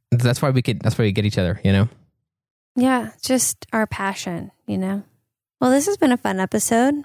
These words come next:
Speaker 2: but before we wrap up, I do just wanna say thanks to those people who have gone out of their way to go to our Ko-Fi page and donate just the cost of a cup of coffee.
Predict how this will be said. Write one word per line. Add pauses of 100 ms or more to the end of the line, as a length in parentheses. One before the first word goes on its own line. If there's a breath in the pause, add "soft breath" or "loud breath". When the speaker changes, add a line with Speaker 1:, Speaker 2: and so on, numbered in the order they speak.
Speaker 2:
but
before
we
wrap
up, (380)
I
do
just
wanna
say
thanks
to
those (240)
people
who
have
gone
out
of
their
way
to
go
to
our
Ko-Fi
page
and
donate (680)
just
the
cost
of
a
cup
of
coffee.